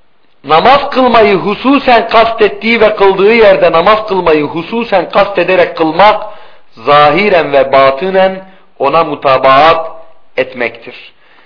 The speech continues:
Yani Resulullah Aleyhisselatü Vesselam'ın namaz kılmayı hususen kastettiği ve kıldığı yerde, mesela biliyorsunuz birazdan bahsi gelecek Küba Mescidi mesela. Buna, e, bunlar yani özellikle Aleyhisselatü Vesselam. Çünkü,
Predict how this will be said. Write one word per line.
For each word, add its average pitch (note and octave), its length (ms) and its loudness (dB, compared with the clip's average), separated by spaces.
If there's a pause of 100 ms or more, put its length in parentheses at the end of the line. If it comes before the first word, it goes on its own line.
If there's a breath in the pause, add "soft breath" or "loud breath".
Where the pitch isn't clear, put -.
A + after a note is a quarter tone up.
(180 soft breath)
Yani G3+ 300 2
Resulullah A3 360 2
Aleyhisselatü D#3 480 0
Vesselam'ın B2 580 -4 (500 soft breath)
namaz F3 520 2
kılmayı E3+ 440 0
hususen G3+ 1040 -2
kastettiği F#3 880 -4
ve E3 140 0
kıldığı D#3 440 0
yerde, B2 500 2 (280 loud breath)
mesela G3+ 300 0
biliyorsunuz E3+ 380 0
birazdan D#3 380 0
bahsi D3 280 -2
gelecek D3+ 440 0
Küba D3+ 280 2
Mescidi A2+ 480 -6
mesela. A2 440 -12 (1040 soft breath)
Buna, E3+ 220 2
e, D3+ 440 4
bunlar D3 280 0 (160)
yani D3 240 -2
özellikle F3+ 600 -2
Aleyhisselatü D3+ 420 0
Vesselam. A2+ 400 -6 (260 soft breath)
Çünkü, D#3+ 560 -4